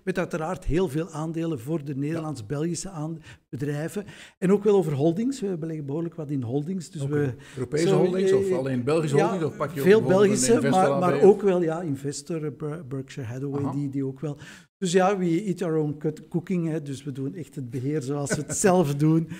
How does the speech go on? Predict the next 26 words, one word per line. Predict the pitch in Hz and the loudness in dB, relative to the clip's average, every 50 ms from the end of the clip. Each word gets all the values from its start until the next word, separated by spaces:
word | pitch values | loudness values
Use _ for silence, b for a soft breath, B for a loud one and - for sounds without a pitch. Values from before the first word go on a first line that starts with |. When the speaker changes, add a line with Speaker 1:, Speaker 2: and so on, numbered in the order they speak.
| B B B | B B B
Speaker 2:
is | 151 | 0
de | 175 | 2
Speaker 1:
zelf | - 180 180 175 | 4 6 6 6
Speaker 2:
ondergrens | - 175 - 147 160 156 | 6 6 4 4 4 6
Speaker 1:
geloven. | 160 151 - - | 6 6 4 4
Speaker 2:
voor | 165 180 | 0 -2
mensen | 170 160 175 165 - 175 | -2 -2 -4 -6 -8 -8
die, | 170 175 160 151 143 147 151 | -8 -8 -6 -6 -6 -6 -8
eh, | 147 135 | -8 -6
willen, | 143 147 143 143 139 139 139 135 | -6 -6 -4 -4 -4 -4 -6 -6
die | 135 131 | -6 -6
willen | 139 139 135 | -6 -6 -8
instappen? | 139 151 139 - 156 165 170 175 165 147 | -8 -10 -10 -10 -12 -10 -10 -10 -10 -10
Moeten | 139 143 139 131 127 | -10 -10 -10 -10 -4
ze | 123 185 | 0 2
Speaker 1:
Eh, | 185 190 202 208 214 - 220 | 2 2 0 -2 -6 -6 -6
ja, | 208 190 170 156 160 | -6 -6 -4 -4 -6
de | 147 | -6
start, | 147 - - 247 247 220 240 - - | -6 -4 -2 -2 -2 -2 -4 -4 -2
eh, | 214 202 196 190 185 185 196 208 208 196 185 | 0 0 0 0 0 -2 -4 -6 -8 -10 -12
v-, | - - 226 | -12 -12 -14
vermogen | 208 - - 160 160 170 180 185 151 147 | -12 -10 -8 -6 -4 -4 -4 -4 -4 -6
bij | 147 156 | -6 -8
ons | 156 147 143 | -8 -8 -10
is | 139 - | -12 -14
tweehonderdvijftig. | - - 165 151 143 131 - - 139 131 - _ _ | -12 -12 -10 -10 -10 -10 -10 -12 -14 -14 -16 _ _